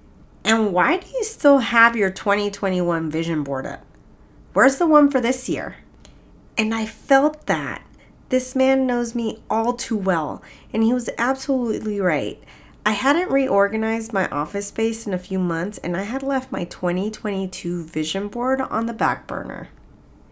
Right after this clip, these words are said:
In episode one, I shared how Victorious Mindsets came to fruition. It all started with a vision board. So there I was,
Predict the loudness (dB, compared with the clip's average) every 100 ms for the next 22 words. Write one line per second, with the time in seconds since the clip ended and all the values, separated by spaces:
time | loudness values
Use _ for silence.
0 | -20 -20 -20 -4 0 0 0 0 0 4
1 | 6 6 4 0 2 2 -2 0 -2 0
2 | 0 0 0 -2 -2 0 -2 -4 -2 2
3 | 2 -2 -4 -2 -2 -2 -2 -4 -4 -8
4 | -4 -4 -4 -4 -6 -4 -4 -2 -4 -8
5 | -10 -16 -18 -20 -20 -20 -18 -2 0 2
6 | 0 -2 -4 -2 0 -2 -2 -4 -4 -4
7 | -4 -4 -4 -6 -8 -8 -10 -14 -20 -20
8 | -20 -20 -18 -8 -2 4 4 4 2 2
9 | 2 4 2 -2 -8